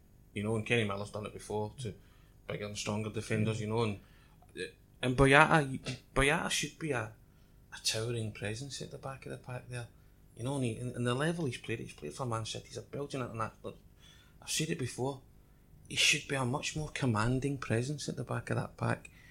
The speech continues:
You should have a confidence of your own ability. You should be striding the Scottish League like a colossus, saying, "Look at me, look how good I am." And I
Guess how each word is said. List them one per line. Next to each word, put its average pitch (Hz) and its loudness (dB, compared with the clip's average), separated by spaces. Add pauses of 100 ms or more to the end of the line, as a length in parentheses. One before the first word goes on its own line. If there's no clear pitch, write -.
(160)
You 123 0
should 143 6
have 143 6
a 139 -8
confidence 156 4
of 143 0
your 135 0
own 135 2
ability. 127 0 (280)
You 131 -2
should - -2
be 135 0
striding 143 4
the 156 2
Scottish 135 0
League 127 -2 (220)
like 104 2
a - -6
colossus, 117 2 (180)
saying, 107 4 (160)
"Look 120 0
at - -2
me, 113 -2 (300)
look - 0
how 123 6
good 113 4
I 135 6
am." 135 -2 (260)
And 117 4
I 110 2